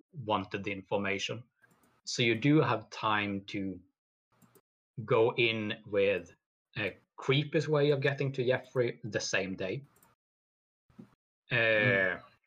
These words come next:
Speaker 1: uh, and then message everything over to Leonardo later that evening.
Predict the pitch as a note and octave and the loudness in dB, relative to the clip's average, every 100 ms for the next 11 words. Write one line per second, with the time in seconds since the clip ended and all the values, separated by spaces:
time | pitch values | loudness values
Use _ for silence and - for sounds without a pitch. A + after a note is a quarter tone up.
0 | _ _ - A#2+ A2 A2 - A2 G2+ G2 | _ _ -2 0 2 0 0 2 2 0
1 | F#2+ E2+ - _ - A#2 G2+ G2 - _ | -4 -12 -20 _ -6 -2 -2 -2 -10 _
2 | _ C#3 A2+ - - G#2+ F#2+ G#2+ G2+ G2 | _ -4 -2 -2 -2 -2 -2 -4 -2 -2
3 | G2 F2+ - G#2 F2+ G2 F#2+ F#2+ F#2+ F2 | -2 -4 -6 -8 -4 -2 -2 0 0 -2
4 | F2 F2+ - - G#2 G2+ A2 G#2 D3+ | -6 -8 -8 -8 -6 -6 -8 -14 -16